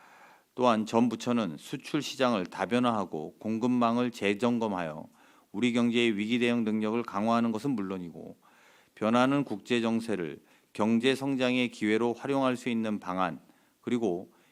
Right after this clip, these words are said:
K 콘텐츠 확산과 외국인 관광객 유치의 계기로 만드는 방안을 한 발 앞서 검토하고 필요한 조치를 서둘러야 할 것입니다.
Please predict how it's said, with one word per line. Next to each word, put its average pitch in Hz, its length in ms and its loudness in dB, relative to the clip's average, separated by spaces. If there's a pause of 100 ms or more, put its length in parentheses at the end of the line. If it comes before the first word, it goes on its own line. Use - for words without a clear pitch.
(160)
K 151 320 2
콘텐츠 131 480 -2
확산과 113 720 0 (360)
외국인 123 520 0
관광객 113 640 0
유치의 113 500 0
계기로 110 380 0
만드는 104 440 0
방안을 98 560 0 (320)
한 156 300 -4
발 147 140 6
앞서 131 340 2
검토하고 110 800 0 (220)
필요한 135 380 2
조치를 101 540 -2 (360)
서둘러야 123 560 2
할 98 140 -6
것입니다. 87 540 -10